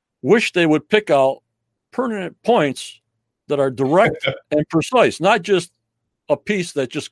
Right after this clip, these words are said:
Speaker 1: comes out of left field. You know what I mean, Jake?
Speaker 2: Oh, oh, I know exactly what you mean. And what's funny is, uh, you know, we've all been kinda joking about that because, you know, the public and, and the fans and what they get to see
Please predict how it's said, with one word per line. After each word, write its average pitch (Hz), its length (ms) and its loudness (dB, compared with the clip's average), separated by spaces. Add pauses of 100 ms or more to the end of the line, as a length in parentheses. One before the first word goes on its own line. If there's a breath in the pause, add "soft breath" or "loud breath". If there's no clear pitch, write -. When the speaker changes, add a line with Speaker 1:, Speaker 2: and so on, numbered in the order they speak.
Speaker 1:
comes 156 240 -4
out 147 100 4
of 127 80 0
left 139 220 0
field. 107 260 -2
You 95 60 -6
know 117 100 -2
what 151 100 0
I 160 60 -2
mean, 160 180 -2
Jake? 160 220 -6 (180)
Speaker 2:
Oh, 151 440 4
oh, 151 180 6
I 147 120 6
know 143 100 2
exactly 135 400 0
what 90 100 -8
you 87 60 -12
mean. 87 180 -14
And 113 240 -10
what's 127 220 -2
funny 127 360 -4
is, 92 300 -6
uh, 98 140 -10
you 98 100 -6
know, 98 80 -6
we've 107 160 -4
all 113 220 -2
been 98 180 -6
kinda 98 280 -8
joking 110 440 -4
about 90 300 -8
that 87 240 -6
because, 87 500 -12 (360 soft breath)
you 117 100 -2
know, 95 280 0 (720)
the - 100 -14
public 120 560 0
and, 101 260 -2
and 104 100 -4
the 92 60 -8
fans 113 460 0
and 95 100 -6
what 104 140 -2
they 101 100 -2
get 98 200 -4
to - 80 -12
see 98 540 -2